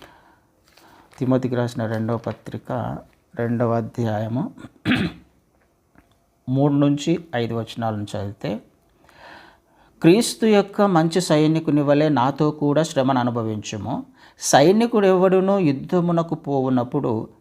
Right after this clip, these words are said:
తన్ను దండులో చేర్చుకొనిన వారిని సంతోషపెట్టవలెనని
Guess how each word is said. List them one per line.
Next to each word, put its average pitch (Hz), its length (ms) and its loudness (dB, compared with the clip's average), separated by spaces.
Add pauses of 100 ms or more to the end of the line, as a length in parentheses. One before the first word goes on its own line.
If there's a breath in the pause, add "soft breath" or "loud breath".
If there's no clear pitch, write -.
(220)
తన్ను 147 220 4
దండులో 151 480 4
చేర్చుకొనిన 165 720 0
వారిని 139 520 0
సంతోషపెట్టవలెనని 123 1400 -4